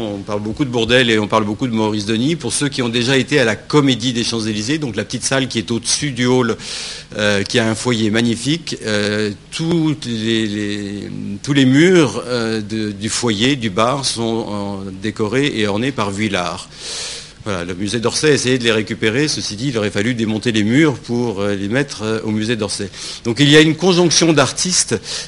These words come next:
euh, c'est Baguès qui a fait la, la coupole que vous voyez là, qui font que ce lieu est une espèce, voilà, de reflet de ce que pouvait être,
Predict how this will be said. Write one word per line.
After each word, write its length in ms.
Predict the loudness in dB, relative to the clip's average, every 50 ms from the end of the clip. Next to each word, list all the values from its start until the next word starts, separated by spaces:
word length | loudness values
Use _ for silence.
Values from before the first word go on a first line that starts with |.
| -6
euh, 200 | -2 0 0 0 2
c'est 140 | 0 2 4
Baguès 500 | 4 4 6 6 6 6 4 2 -2 -4
qui 180 | -4 0 0
a 80 | 0 0
fait 240 | 0 -2 -2 -2 0
la, 460 | 0 0 0 0 0 0 0 -2 -2 -4 -6 -6 -8 -12 -14 -14 -14 -16 -14 -10
la 520 | -8 -6 -4 -4 -2 0 0 0 0 0
coupole 500 | -2 -2 -4 -6 0 4 4 6 6 4
que 100 | 2 0
vous 180 | -2 -2 -2 0
voyez 280 | 0 0 0 0 0 2
là, 240 | 2 2 2 0 -2 -8 -10 -10 -10 -12 -12 -14 -16 -12 -8
qui 220 | -4 -2 -2 -2
font 300 | -2 0 2 4 4 4
que 200 | 4 2 2 2
ce 180 | 2 2 0 0
lieu 540 | 0 2 2 4 4 6 6 6 6 4 2
est 140 | 0 -2
une 160 | -2 0 0 2
espèce, 560 | 0 0 2 4 4 6 6 6 4 2 2
voilà, 220 | 2 2 2 2 2
de 120 | 4 2
reflet 760 | 2 2 4 2 2 2 0 0 2 4 4 6 4 4 0
de 160 | -2 -2 -4
ce 100 | -4 -2
que 100 | -4 -4
pouvait 360 | -6 -4 -6 -6 -2 2 2 4
être, 440 | 6 6 4 4 0 -6 -10 -10